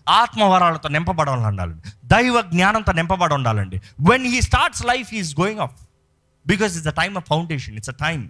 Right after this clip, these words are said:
It's a early morning stage. మనం చూస్తాము. దాని తర్వాత రెండో స్టేజ్ చూస్తే ఆఫ్టర్‌నూన్ స్టేజ్, మధ్యాహ్న పూట. మధ్యాహ్న పూట సూర్యుడు ఎలా ఉంటాడు?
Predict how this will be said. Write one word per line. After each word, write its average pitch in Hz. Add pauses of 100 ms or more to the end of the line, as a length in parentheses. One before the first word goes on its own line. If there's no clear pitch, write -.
(100)
It's 113
a 139
early 180
morning 135
stage. - (680)
మనం 202
చూస్తాము. 226
దాని 180
తర్వాత 175 (580)
రెండో 233
స్టేజ్ 208
చూస్తే 185
ఆఫ్టర్‌నూన్ 190
స్టేజ్, - (380)
మధ్యాహ్న 214
పూట. 180 (920)
మధ్యాహ్న 190
పూట 208
సూర్యుడు 190
ఎలా 165
ఉంటాడు? 170